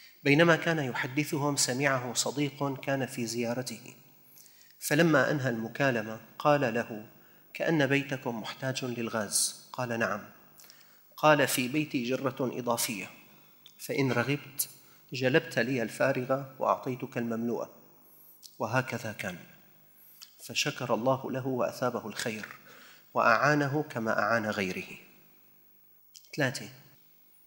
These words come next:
الأسبوع الماضي انتهى عقد أجار شاب متزوج حديثا من البيت المفروش المستأجر، فتهيأت له دار أخرى بسعر مناسب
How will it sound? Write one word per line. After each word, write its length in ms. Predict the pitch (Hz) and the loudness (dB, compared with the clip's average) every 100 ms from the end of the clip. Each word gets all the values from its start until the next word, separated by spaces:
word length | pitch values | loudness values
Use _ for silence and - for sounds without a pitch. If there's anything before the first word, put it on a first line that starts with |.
| - _ _ - | -20 _ _ -6
الأسبوع 460 | 127 - 156 156 | 2 2 4 4
الماضي 540 | 123 120 139 117 107 110 - - - - - - _ _ - _ _ _ | 4 4 2 0 -6 -8 -20 -20 -20 -20 -20 -20 _ _ -20 _ _ _
انتهى 640 | 131 120 147 135 139 135 135 - | 0 2 2 4 4 2 0 -2
عقد 340 | 143 - 127 | -2 -2 -4
أجار 500 | 117 110 117 135 113 | -2 -2 0 2 2
شاب 720 | 101 135 127 120 123 123 127 - - - _ - | 0 0 0 -2 -4 -2 -4 -8 -20 -20 _ -8
متزوج 800 | 123 - 107 135 131 120 117 117 | -8 -4 -2 0 2 0 2 0
حديثا 580 | 107 123 127 - 104 98 - - _ - - - _ | -2 -2 -4 -4 -10 -14 -20 -20 _ -20 -20 -20 _
من 140 | 135 127 | 2 4
البيت 340 | 123 156 147 | 4 2 2
المفروش 520 | 123 110 - 151 - | -2 -2 -2 0 -2
المستأجر، 640 | 113 117 - 98 - 101 - - - _ _ _ _ _ _ - - - - - - - | 0 2 4 4 0 -6 -8 -18 -20 _ _ _ _ _ _ -20 -20 -20 -20 -20 -20 -16
فتهيأت 760 | - 131 131 170 170 - - | -6 0 4 4 6 4 2
له 220 | 156 147 | -4 -2
دار 400 | 135 147 139 - | 6 6 6 -2
أخرى 280 | - - 113 | -4 -2 -4
بسعر 420 | 110 - 123 131 | 0 0 0 0
مناسب 580 | 117 117 123 123 127 120 | -2 -2 2 2 2 -2